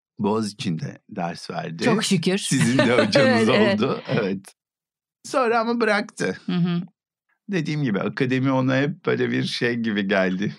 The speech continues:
Speaker 2: Herhalde, evet. Bir kısıtlayıcı bir yanı var ya
Speaker 1: Evet.
Speaker 2: akademinin. Herhalde onun ruhuna çok uygun değildi.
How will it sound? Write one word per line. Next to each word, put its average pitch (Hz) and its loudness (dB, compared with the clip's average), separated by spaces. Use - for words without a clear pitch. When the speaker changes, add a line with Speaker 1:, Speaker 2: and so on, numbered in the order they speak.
Speaker 2:
Herhalde, 180 0
evet. 170 -2
Bir 233 -4
kısıtlayıcı 240 -2
bir 247 0
yanı 240 0
var 247 0
ya 262 4
Speaker 1:
Evet. 196 2
Speaker 2:
akademinin. 190 -2
Herhalde 208 0
onun 208 -2
ruhuna 214 -2
çok 226 -4
uygun 202 -2
değildi. 165 -2